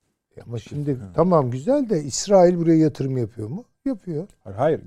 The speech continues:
Speaker 2: Ge-, va-, vakalardan, söyledikleriniz vakalardan ben bir şey demiyorum onlara. Onlar doğru. Ama benim kafam hani niye bu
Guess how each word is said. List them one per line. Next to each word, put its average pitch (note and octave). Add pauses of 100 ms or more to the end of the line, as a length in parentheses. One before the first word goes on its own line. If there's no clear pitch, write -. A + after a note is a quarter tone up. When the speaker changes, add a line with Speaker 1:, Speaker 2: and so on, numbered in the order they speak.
Speaker 2:
Ge-, G#2
va-, A2+
vakalardan, B2
söyledikleriniz B2
vakalardan A#2+
ben A#2+ (320)
bir A2+
şey B2+
demiyorum G#2+
onlara. F#2
Onlar A2+
doğru. A#2 (360)
Ama G#3+
benim C3
kafam - (200)
hani A#2+ (800)
niye C#3
bu B2+